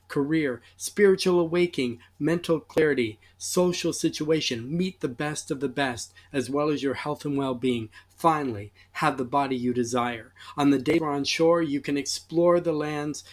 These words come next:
you can be with your friends, your family, and your new friends that you just met on the Empowerment Cruise.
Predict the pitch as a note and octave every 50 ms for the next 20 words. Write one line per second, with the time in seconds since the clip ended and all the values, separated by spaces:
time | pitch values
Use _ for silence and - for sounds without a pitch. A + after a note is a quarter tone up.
0 | - _ - C3+ B2 - C3+ B2+ A#2+ D3+ F3 F3+ F3 E3+ D#3+ D#3+ D#3 - - D#3+
1 | D3+ D3+ D#3 D3 C3 C#3+ B2 - - D#3+ D#3+ D#3 D3+ C#3+ C#3+ D3+ - F3 G3+ A3
2 | A3 G3 F3 F3+ F3+ F3 F3+ - D#3 C#3+ C#3 B2 C3+ C3+ C#3 C3+ B2 A#2+ C#3 D3+
3 | D3 - - D3 C#3+ C#3+ C#3+ D3 - - - - - - - D#3 C3+ C3+ C3+ C3+
4 | C3 C3 B2+ - - B2+ B2+ C3 B2+ B2+ B2+ - - - D3 C3+ A#2+ A2+ G#2+ -
5 | -